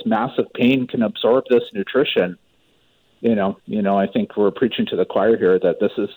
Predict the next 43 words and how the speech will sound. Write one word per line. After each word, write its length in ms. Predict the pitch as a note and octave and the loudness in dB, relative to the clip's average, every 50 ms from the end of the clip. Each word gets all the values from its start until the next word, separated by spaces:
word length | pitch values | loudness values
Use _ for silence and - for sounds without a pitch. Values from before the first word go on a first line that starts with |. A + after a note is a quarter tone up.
| _ - | _ -2
this 180 | A2 G#2+ A2 - | -2 -2 -2 -2
is 120 | - A#2 - - | -4 -6 -4 -4
the 80 | A2+ | -6
kind 220 | - - A#2+ G#2 G2+ | -4 -4 -2 -2 -4
of 80 | - | -4
stuff 260 | - - - G2 G2 - - - | -4 -2 -2 -2 -2 -2 -4 -4
that 160 | - F#2+ F2+ | -2 -2 -2
the 80 | - G#2 | -2 -2
body 320 | - G2+ F#2+ G2 F#2+ F2+ | 0 0 0 0 -2 -2
needs, 400 | F#2+ A2 A#2 G#2 E2 F2+ - - | -2 -2 -2 -2 -4 -8 -10 -6
right? 300 | G2 F2+ F#2 G2 G#2+ A#2 | -2 0 2 2 2 0
And, 340 | A#2+ F2+ F2+ F2 E2 E2 - - _ _ _ - - - - - - _ _ - | -2 -4 -4 -8 -12 -14 -14 -18 _ _ _ -20 -20 -20 -20 -20 -20 _ _ -12
um, 520 | - - F#2+ F#2 F#2 F#2 E2+ D2+ D2+ D2+ - _ _ _ _ _ | -8 -4 -4 -2 -2 -4 -6 -8 -12 -14 -16 _ _ _ _ _
you 140 | A#2 B2 A2 | -4 -2 -2
know, 120 | F#2 G2+ - | -2 -2 0
so 160 | - D#3+ C#3 C3 | 2 2 4 4
yeah, 240 | B2 C#3 C#3+ C3 | 4 4 4 2
no, 220 | B2 C#3 C#3 C#3 D3 | 2 2 2 2 2
it's 100 | D3 - | 0 -2
pretty 220 | - G3+ G#3+ G3+ | -2 -2 -2 -2
heartwarming 580 | F3+ - D3 D#3+ D3 C3 C#3 B2+ A#2+ B2 B2+ A#2 | 0 0 0 -2 0 0 -2 -2 -2 -4 -6 -8
to 80 | A#2 A2+ - | -8 -8 -8
see 140 | - A#2+ G#2+ | -8 -8 -8
because, 340 | F2+ F#2+ G#2 - C3 A2 - | -8 -6 -2 0 0 0 0
you 60 | - A2+ | -2 -2
know, 100 | G#2+ G#2+ | -2 0
you 140 | G#2 A2 | 0 0
know 200 | G#2+ A2 A2+ A2 | 2 2 2 2
that 260 | A2 G#2+ F#2+ - _ - | 2 2 0 -2 _ -6
people 320 | - B2 - A#2+ A2+ A2+ | -4 -2 2 2 2 2
who 160 | A2+ A2+ A#2+ | 0 -2 -2
have 240 | A#2+ A#2+ G#2 A2 - | 0 0 -2 0 2
this 180 | - G#2 G#2 - - - - _ _ _ _ _ _ _ _ _ _ - | 2 2 2 0 -4 -14 -20 _ _ _ _ _ _ _ _ _ _ -4
debilitating 680 | - B2+ - D3+ B2+ A#2+ B2 A#2+ - B2 A2 A2 G#2 G2+ - - | -4 0 2 4 4 4 4 2 2 0 0 0 0 -2 -4 -4
stomach 340 | - - A2 A2+ C3+ C3 - | -2 -2 0 0 0 0 0
issue, 440 | - G#2+ G#2+ - - A#2 G2+ G2 G2+ | 0 0 0 0 0 0 0 2 2
I 100 | G2 G#2 | 2 2
mean, 180 | D#3 D#3 A2 - | 2 2 2 2
this 120 | - - - | 2 2 2
is 80 | A3+ G#3 - | 0 2 2
like, 200 | F#3 A#3 G3 - | 2 0 0 0
this 140 | - F#3+ F#3+ | 0 2 2
is 100 | G#3+ E3 | 2 0